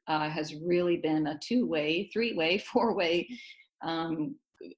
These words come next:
ongoing discussion that's evolved and sprouted off into tangents and, uh, been grounded. And finally, here we are, um, in the plan and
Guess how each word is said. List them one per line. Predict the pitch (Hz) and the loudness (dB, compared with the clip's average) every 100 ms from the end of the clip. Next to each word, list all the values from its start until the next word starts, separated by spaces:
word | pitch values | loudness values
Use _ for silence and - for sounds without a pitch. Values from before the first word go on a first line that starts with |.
| - | -2
ongoing | 180 202 202 180 180 175 | 2 4 4 2 2 2
discussion | 165 - 165 170 - - | 0 -4 -4 -4 -4 -4
that's | 135 151 - - | -2 -2 -4 -10
evolved | 160 160 165 175 208 202 - | -4 0 2 2 2 -2 -6
and | - 156 156 151 151 | -2 0 0 0 -4
sprouted | - - - 180 185 180 | -6 -10 -2 0 2 2
off | 170 180 - | 0 -2 -4
into | 185 170 180 | -8 -10 -10
tangents | - 180 202 226 233 233 - | -8 -6 -4 -4 -4 -6 -6
and, | 160 156 156 151 - - - - - - | -2 0 0 -2 -6 -16 -20 -20 -20 -6
uh, | 156 156 156 | -2 -2 -2
been | 160 | 0
grounded. | 151 151 165 196 202 214 208 - | 2 2 0 0 0 0 -2 -6
And | 156 156 151 143 - | -4 -2 -2 -4 -6
finally, | 156 170 170 | -4 -2 -2
here | 165 170 | -4 -6
we | 170 165 | -4 0
are, | 160 170 170 156 - | 2 2 0 -2 -2
um, | 160 156 160 156 135 - | -2 0 0 0 -2 -4
in | 180 | -4
the | 175 - | -4 -6
plan | 175 170 196 208 165 | -4 -2 -2 -4 -4
and | 160 160 | -2 -4